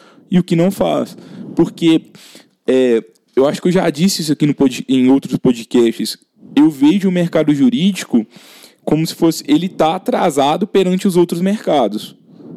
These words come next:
Assim como o Brasil está, a-, está atrasado perante os Estados Unidos, perante a Europa. Então, se a gente analisar o que acontece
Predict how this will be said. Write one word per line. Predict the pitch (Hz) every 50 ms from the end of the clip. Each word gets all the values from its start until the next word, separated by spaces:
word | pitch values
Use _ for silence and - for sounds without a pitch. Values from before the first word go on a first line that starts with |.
| - -
Assim | - 131 147 - - - 196 196 233
como | 226 - 240 196 190 196 202 196 190 175 147 -
o | 147
Brasil | 151 180 170 170 165 143 127 127 143 170
está, | 185 - - 175
a-, | 165 165 - - _ - 139 151 - - _ _ _ _ _ _ _ -
está | - - - - 151 143
atrasado | 147 - - 156 151 139 123 131 127 135 135 -
perante | - 160 147 143 143 143
os | -
Estados | - - 147 143 143
Unidos, | 143 143 151 160 156 -
perante | - 151 143 143 139 - -
a | 165
Europa. | 160 151 135 127 120 - - 110 104 _ _ _ - - - - - - _ _
Então, | - 170 190
se | -
a | 302
gente | 262 247 254 - 339
analisar | 302 311 311 285 254 202 147 151 139 139
o | 135 127
que | - - 208 240
acontece | 277 - 247 233 233 226 - 175 151 135 120 117 - - - 107 104